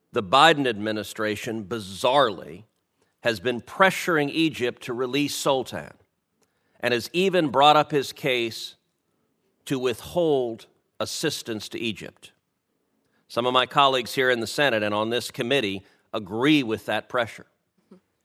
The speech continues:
I'd ask for your judgment. I understand there are genuine concerns about Egypt's imprisonment and treatment of political prisoners. However, Sultan is not an American citizen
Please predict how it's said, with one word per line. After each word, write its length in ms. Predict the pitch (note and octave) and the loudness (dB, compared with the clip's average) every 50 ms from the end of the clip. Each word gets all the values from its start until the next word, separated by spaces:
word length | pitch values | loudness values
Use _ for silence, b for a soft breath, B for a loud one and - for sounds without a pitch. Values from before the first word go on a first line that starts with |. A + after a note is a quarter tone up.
| _ _ _ _ _ _ _ _ _ _ _ _ _ _ _ _ | _ _ _ _ _ _ _ _ _ _ _ _ _ _ _ _
I'd 140 | - B2 C3+ | -2 2 4
ask 240 | C#3+ C#3 C#3 - - | 4 4 2 0 -4
for 80 | D3+ | -4
your 220 | C#3+ C#3 C#3 C#3 C3 | -2 0 2 0 0
judgment. 500 | G#2 G#2 F#2 E2 D#2+ - - A#1+ A#1 - | 0 -4 -6 -6 -8 -12 -18 -18 -16 -12
I 200 | - F#2+ G2+ G#2+ | -8 -8 -6 -6
understand 580 | C3 D3 C#3 - - - D#3 D3 C#3 C3+ C3 A#2+ | -6 -8 -8 -10 -4 0 2 2 2 2 2 0
there 140 | B2 A#2+ | -2 -2
are 80 | A#2+ A2+ | -2 -4
genuine 580 | F#2+ G2 B2+ C3 C#3 C#3 C3+ C3+ C3+ C3 B2 A2+ | -2 0 0 0 0 0 -2 -4 -4 -4 -6 -6
concerns 680 | - B2 G#2+ - - A#2+ A2 G#2 G2+ G2+ G2+ F#2 G#2+ | -10 -10 -10 -6 -4 -2 -2 -2 -2 -4 -6 -6 -6
about 260 | G#2 F#2+ G#2 G#2 - _ | -6 -4 -4 -4 -6 _
Egypt's 480 | - A#2 B2 A2+ G#2 A#2+ A2+ - - | -6 -6 -6 -4 -2 -4 -4 -4 -8
imprisonment 640 | G#2+ G2+ G2 - - C#3 B2+ G#2+ A#2 A2+ A2 A2 F2 F2+ | -8 -8 -10 -6 -4 -2 -2 -2 -2 -4 -4 -4 -4 -6
and 160 | G2 G2 - | -8 -10 -12
treatment 560 | - - C#3+ C3 G#2 - E2 D#2 D#2 - - _ _ _ _ _ _ _ _ _ _ _ _ _ _ _ - | -10 -8 -8 -8 -8 -8 -10 -12 -12 -12 -16 _ _ _ _ _ _ _ _ _ _ _ _ _ _ _ -10
of 160 | G#2 F2+ - | -8 -8 -6
political 400 | A2 A2+ A2+ A2 G#2+ - G#2 F2 | -4 -2 -2 -2 -2 -4 -6 -6
prisoners. 640 | - A#2 G#2+ F#2+ - - - - _ - - - _ _ _ _ _ _ _ _ _ _ _ _ _ _ _ | -2 -2 -2 -2 -4 -8 -16 -20 _ -20 -20 -20 _ _ _ _ _ _ _ _ _ _ _ _ _ _ _
However, 360 | _ B2 C3 C#3+ D3+ C#3 D3 C#3 | _ 2 4 4 4 4 2 -2
Sultan 580 | - - F3 F#3 G3 - - F3+ D#3+ D#3 D#3 | 0 2 2 2 2 2 0 0 0 0 -2
is 100 | C3 A2 | -2 0
not 200 | A#2+ B2+ C#3+ D3+ | 2 2 4 4
an 80 | D3+ D3+ | 2 2
American 340 | C#3+ C#3+ D3 D3 - E3 D3+ | 2 2 2 2 0 -2 -6
citizen 540 | - - A#2 G2 G2 - - F2 F#2 A2+ | -4 -4 -4 -6 -6 -8 -10 -12 -12 -12